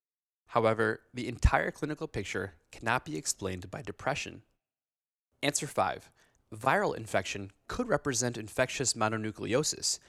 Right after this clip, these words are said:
which would present with fatigue and mood changes as seen in this patient. However, it would also present with posterior cervical lymphadenopathy and tonsillar exudates. Furthermore, dermatitis and peripheral neuropathy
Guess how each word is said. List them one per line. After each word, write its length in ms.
which 180
would 160
present 380
with 120
fatigue 580
and 240
mood 180
changes 540
as 140
seen 180
in 120
this 160
patient. 440
However, 480
it 100
would 220
also 300
present 500
with 160
posterior 680
cervical 600
lymphadenopathy 960
and 220
tonsillar 480
exudates. 640
Furthermore, 720
dermatitis 680
and 240
peripheral 400
neuropathy 600